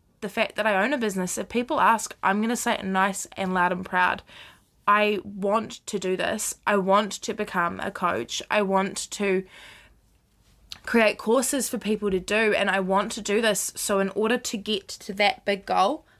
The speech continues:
I need to start acting like it, and I need to start showing up for myself. I can't keep hiding. Um, I did do some polls on my Instagram, which I found quite interesting.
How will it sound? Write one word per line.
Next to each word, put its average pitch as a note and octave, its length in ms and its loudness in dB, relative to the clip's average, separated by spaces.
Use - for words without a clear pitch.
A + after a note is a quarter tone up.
I G3 120 2
need F#3+ 100 0
to F#3 80 -2
start F3+ 320 2
acting F3 340 -4
like E3 280 -6
it, F3 100 -4
and F3+ 140 -4
I F3+ 60 -2
need E3+ 240 -4
to F#3 60 -8
start F3 300 0
showing F3 300 -2
up - 140 -6
for F#3 120 -8
myself. F3 560 -4
I G3+ 80 -2
can't G3 320 2
keep - 220 -6
hiding. F#3 440 -2
Um, G#3 300 4
I A#3+ 80 2
did A#3+ 240 0
do C#4 140 -2
some C4 240 0
polls G#3 520 0
on G3+ 380 2
my F3+ 640 2
Instagram, G3 560 2
which - 160 -4
I G#3+ 100 4
found G3 320 0
quite G3 220 0
interesting. F#3+ 640 -2